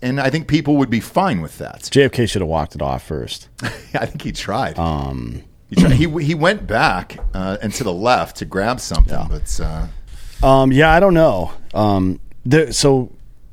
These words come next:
Speaker 1: I'm just trying to read the tea leaves here with every-, everything I'm seeing on,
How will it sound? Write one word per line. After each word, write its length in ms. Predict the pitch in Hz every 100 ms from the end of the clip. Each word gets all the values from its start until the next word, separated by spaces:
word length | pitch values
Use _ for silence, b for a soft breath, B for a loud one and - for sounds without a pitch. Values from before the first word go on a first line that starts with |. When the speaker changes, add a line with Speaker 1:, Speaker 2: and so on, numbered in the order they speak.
| - - - - - - -
Speaker 1:
I'm 120 | 131 277
just 120 | -
trying 180 | 196 175
to 40 |
read 220 | 156 165
the 60 | 135
tea 240 | - 156 165
leaves 280 | 170 160
here 120 | - 175
with 100 | 135
every-, 220 | 135 151
everything 280 | 143 165 170
I'm 100 | 156
seeing 240 | - 151
on, 200 | 143 131